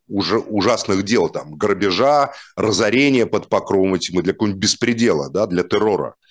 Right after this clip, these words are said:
Такие тоже были. Я говорю про честные корпорации военные, у которых было понятие чести. То есть люди,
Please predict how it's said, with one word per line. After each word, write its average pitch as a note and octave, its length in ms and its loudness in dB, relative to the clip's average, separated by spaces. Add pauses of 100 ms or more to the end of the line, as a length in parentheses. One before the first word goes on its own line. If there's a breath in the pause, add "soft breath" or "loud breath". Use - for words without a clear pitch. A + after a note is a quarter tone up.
(560 loud breath)
Такие A2+ 300 2
тоже B2 280 2
были. D2 340 -6 (240)
Я G#2+ 120 4
говорю C#3 260 4
про C#3+ 200 0
честные D3 460 2
корпорации A2 720 2
военные, F2 540 0
у C#2 40 -16
которых E3 320 2
было C3 180 2
понятие B2 440 0
чести. - 420 -2 (100)
То A2+ 80 2
есть G#2 200 2
люди, B2+ 540 2